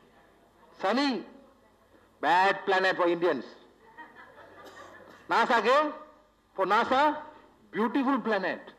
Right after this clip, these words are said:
The most beautiful planet is Saturn. நம்மளுக்கு வந்து சனி பிடிச்ச planet இது. தப்பான ஒரு வார்த்தை சார், அந்த மாதிரி சொல்லவே கூடாது. இறைவனா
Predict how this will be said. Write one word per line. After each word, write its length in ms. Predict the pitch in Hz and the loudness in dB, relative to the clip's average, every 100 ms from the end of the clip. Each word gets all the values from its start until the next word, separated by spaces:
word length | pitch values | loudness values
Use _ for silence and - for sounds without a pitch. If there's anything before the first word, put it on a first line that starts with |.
| _ _ _ | _ _ _
The 80 | 165 | -2
most 540 | 180 240 294 285 - | 2 2 2 0 -2
beautiful 340 | 202 247 285 233 | -4 -2 -2 0
planet 340 | 226 240 240 | 0 0 0
is 160 | 294 - - | -2 -2 -4
Saturn. 380 | 220 196 - 107 - - _ _ _ _ | -2 -2 -2 -6 -8 -20 _ _ _ _
நம்மளுக்கு 380 | 180 233 269 247 | -2 0 2 2
வந்து 280 | 240 311 311 - - _ - | 2 2 0 -4 -18 _ -10
சனி 180 | 143 202 | -6 -4
பிடிச்ச 280 | 196 175 160 | -6 -4 -2
planet 280 | 135 120 107 | -2 -4 -8
இது. 240 | 87 78 _ _ _ _ _ _ _ _ _ _ _ _ _ _ _ | -10 -18 _ _ _ _ _ _ _ _ _ _ _ _ _ _ _
தப்பான 540 | - 165 - 190 208 208 | -6 -4 0 0 2 0
ஒரு 120 | 156 | 0
வார்த்தை 240 | 139 127 | -2 -2
சார், 220 | 107 - - _ _ _ _ _ - | -10 -16 -20 _ _ _ _ _ -16
அந்த 140 | 131 | -8
மாதிரி 140 | 160 151 | -8 -4
சொல்லவே 340 | 147 156 175 | -4 -2 -4
கூடாது. 360 | 139 104 92 - _ _ _ _ _ _ _ 131 | -4 -8 -12 -18 _ _ _ _ _ _ _ -4
இறைவனா 540 | 160 180 175 190 | -2 0 0 -2